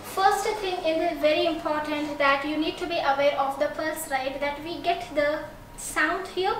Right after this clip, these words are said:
that is same like the heartbeat, that is nothing but the pulse rate. So make sure that you make the histogram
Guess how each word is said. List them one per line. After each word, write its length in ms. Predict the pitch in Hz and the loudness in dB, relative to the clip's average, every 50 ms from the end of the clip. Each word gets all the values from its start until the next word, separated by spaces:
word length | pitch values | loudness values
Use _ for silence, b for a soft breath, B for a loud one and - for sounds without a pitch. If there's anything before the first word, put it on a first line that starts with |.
| - - | -2 0
that 160 | 302 285 285 | 0 2 2
is 140 | 311 311 - | 2 0 -2
same 540 | - - - - 339 311 320 349 359 359 349 | -6 -10 -8 -4 -2 -2 -2 -2 -4 -4 -4
like 200 | 330 311 294 294 | -6 -6 -4 -4
the 60 | 320 | -4
heartbeat, 520 | 320 311 311 311 311 302 - 339 349 415 B B B B B B | -2 0 0 0 0 0 -2 -4 -6 -6 B B B B B B
that 160 | - 320 330 | 0 0 0
is 60 | - 330 | 2 0
nothing 380 | 311 285 - - 330 320 302 | -2 -2 -2 -2 -4 -2 0
but 180 | 285 277 285 277 | 0 0 0 0
the 200 | 285 285 285 285 - B B B B B B - | 2 0 0 0 -2 B B B B B B 2
pulse 340 | 294 277 277 277 - - - | 4 6 6 6 2 0 -2
rate. 220 | 233 226 233 233 | -2 -2 -2 -2
So 200 | - - 330 311 | -4 -2 -2 0
make 240 | 311 311 330 349 330 | 2 2 2 2 0
sure 280 | - - 381 381 381 - | 0 0 2 2 4 4
that 200 | 339 339 339 339 | 4 2 2 0
you 80 | 349 | 0
make 280 | 302 294 294 294 302 302 | 0 0 0 0 0 -2
the 80 | 359 330 | -2 0
histogram 920 | 370 370 349 339 - - - 349 330 330 302 285 285 285 294 302 311 | 0 0 0 0 -4 -4 -4 -4 -4 -2 0 0 2 2 2 0 -2